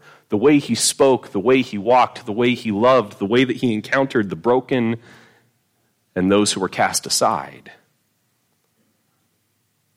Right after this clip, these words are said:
These surely are the men that God is gonna use to, to shape the church, and he does,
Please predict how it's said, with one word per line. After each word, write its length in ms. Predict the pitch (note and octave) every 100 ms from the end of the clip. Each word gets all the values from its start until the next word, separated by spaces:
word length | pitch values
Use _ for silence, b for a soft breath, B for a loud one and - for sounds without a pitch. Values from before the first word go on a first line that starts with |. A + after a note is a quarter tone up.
| _ _
These 280 | A2 G3 D#3+
surely 540 | - - G3 F3+ A#2
are 80 | A2
the 100 | G2
men 300 | G2+ D3 B2
that 140 | G#2 E2
God 280 | C#3 D3
is 140 | A2+ G#2
gonna 180 | C3+ A#2+
use 380 | A#2+ E3 B2+
to, 240 | - A#2+ G#2
to 200 | G2 G#2+
shape 360 | - D#3 D3
the 80 | -
church, 280 | - F#3+ -
and 120 | C#3+
he 100 | E3+
does, 800 | F3 A3+ - - - - - -